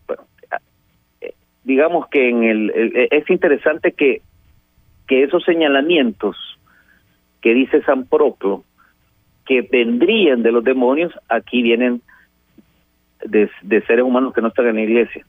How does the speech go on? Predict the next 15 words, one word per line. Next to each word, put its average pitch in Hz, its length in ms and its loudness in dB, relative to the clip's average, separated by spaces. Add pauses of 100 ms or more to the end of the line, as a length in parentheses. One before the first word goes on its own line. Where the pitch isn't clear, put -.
(160)
Es - 120 -16 (800)
un 120 160 -8
paralelo 117 440 2
muy 117 160 2
interesante. 95 640 -4 (1300)
Bueno, 208 240 0 (1040)
San 202 200 0
Cirilo 190 340 2
también 143 560 0
en 143 100 2
el 120 140 -2
tiempo 131 920 0
pasado 127 680 0
afirmó 127 600 0
que 107 500 2